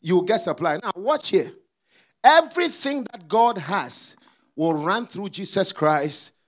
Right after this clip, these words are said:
the vine, to the apostles, to the pastors, to the bacenta leaders or shepherds, and it will get to you. The word of God, the blessing of God. Look at our sister who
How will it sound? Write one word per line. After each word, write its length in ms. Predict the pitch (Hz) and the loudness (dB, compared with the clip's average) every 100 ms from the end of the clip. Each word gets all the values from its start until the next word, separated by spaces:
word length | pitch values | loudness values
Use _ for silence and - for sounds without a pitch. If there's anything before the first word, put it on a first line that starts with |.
| _ _ _ | _ _ _
the 100 | 139 | -2
vine, 500 | 123 147 156 156 151 - _ _ _ _ | 0 2 2 2 -2 -6 _ _ _ _
to 120 | - 160 | -2 4
the 140 | 156 | 4
apostles, 560 | 151 190 170 - 185 180 | 4 2 2 0 -2 -2
to 40 | 151 | -2
the 120 | 139 | -2
pastors, 500 | - 175 - 170 165 | -2 -2 -2 -4 -4
to 80 | 147 | -4
the 100 | 143 | -4
bacenta 520 | 139 - 180 175 190 | -4 -4 -6 -6 -6
leaders 420 | 170 160 160 160 - | -4 -2 -2 -4 -14
or 100 | - | -18
shepherds, 540 | - 156 165 147 143 - _ _ _ | -10 -8 -4 -4 -4 -8 _ _ _
and 140 | 139 139 | -6 -6
it 100 | 139 | -6
will 100 | 139 | -8
get 260 | - 165 | -6 -8
to 180 | - - | -8 -10
you. 240 | 120 117 - _ _ _ _ _ _ | -10 -10 -16 _ _ _ _ _ _
The 120 | 147 | -4
word 300 | 139 151 175 | 0 2 2
of 140 | 147 - | 0 -4
God, 260 | 156 120 | -6 -6
the 80 | 143 | -6
blessing 420 | 120 151 175 185 | -6 -6 -6 -6
of 120 | 139 110 | -10 -10
God. 260 | 123 107 _ - _ | -12 -14 _ -20 _
Look 140 | 480 208 | -4 -2
at 140 | 180 | -2
our 160 | 147 160 | -2 -2
sister 420 | - 185 - 170 | -4 -4 -6 -8
who 320 | 147 214 202 | -8 -12 -12